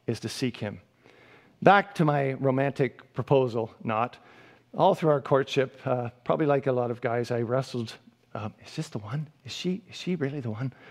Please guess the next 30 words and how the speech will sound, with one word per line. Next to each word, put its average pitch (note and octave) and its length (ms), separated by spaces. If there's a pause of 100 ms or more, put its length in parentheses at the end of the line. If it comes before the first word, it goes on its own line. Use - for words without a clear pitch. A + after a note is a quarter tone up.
(760)
I'd D3 120
already G#3+ 320
purposed D#3+ 400
in C3 80
my A#2 100
heart C3+ 340
before C#3 420
dating A#2 440
Carrie A#2 300
Ann A2+ 220
that, A#2 380
that A#2 240
I G#2+ 60
wanted C#3 320
to B2+ 80
date A#2 440
to A#2 100
marry. G#2+ 400 (1300)
And, B2 320
uh, A#2+ 180
and C3+ 120
I D3 60
thought, E3+ 520 (280)
"Yep, C#3+ 200 (120)
this, - 260 (100)
it, B2+ 140 (140)
it, A#2+ 340
it B2 100 (160)
certainly, B2+ 540 (180)
um, G#2+ 400